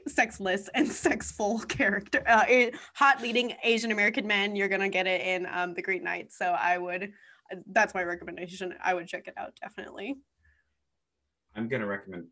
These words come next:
Speaker 2: Point Break, um,
Speaker 1: Okay.
Speaker 2: which is not an art house film, but I'm recommending it 'cause we're talking about comic book movies, and this is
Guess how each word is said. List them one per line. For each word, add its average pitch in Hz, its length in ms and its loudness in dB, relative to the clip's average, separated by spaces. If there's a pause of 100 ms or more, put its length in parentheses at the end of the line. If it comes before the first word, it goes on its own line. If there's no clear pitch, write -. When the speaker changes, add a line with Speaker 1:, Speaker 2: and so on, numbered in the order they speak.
Speaker 2:
Point 92 240 -14
Break, 90 320 -12 (340)
um, 87 260 -10
Speaker 1:
Okay. 87 220 -6 (560)
Speaker 2:
which - 180 -12
is - 380 -10 (460)
not 90 200 -10
an 87 100 -12
art 90 200 -8
house 101 300 -10
film, 95 360 -12 (340)
but 95 120 -4
I'm 92 80 -8
recommending 113 380 -2
it 101 60 -8
'cause 98 100 -6
we're 95 120 -2
talking 117 200 -6
about 104 140 -4
comic 101 260 -8
book - 100 -16
movies, 95 320 -4
and 92 80 -12
this - 120 -10
is - 420 -10